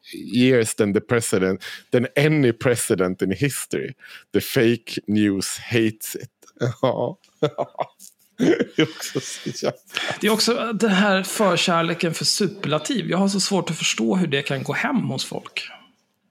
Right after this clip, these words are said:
Speaker 1: Ja, det är ett annat
Speaker 2: För det är ju
Speaker 1: land.
Speaker 2: en sak, eh, jo, men ändå, alltså, jag, jag tycker det,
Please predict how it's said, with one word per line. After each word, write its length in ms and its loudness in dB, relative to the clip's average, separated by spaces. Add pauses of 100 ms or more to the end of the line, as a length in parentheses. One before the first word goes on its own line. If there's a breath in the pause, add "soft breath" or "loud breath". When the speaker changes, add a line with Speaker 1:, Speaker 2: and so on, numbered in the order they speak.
(180)
Speaker 1:
Ja, 120 -2
det 180 2
är 40 4
ett 120 -4
annat 240 0
Speaker 2:
För 80 4
det 60 4
är 40 4
ju 60 4
Speaker 1:
land. 140 4
Speaker 2:
en 120 4
sak, 460 0
eh, 200 -2 (680 loud breath)
jo, 360 0
men 180 2
ändå, 360 2
alltså, 240 0
jag, 200 -2
jag 240 0
tycker 240 0
det, 100 4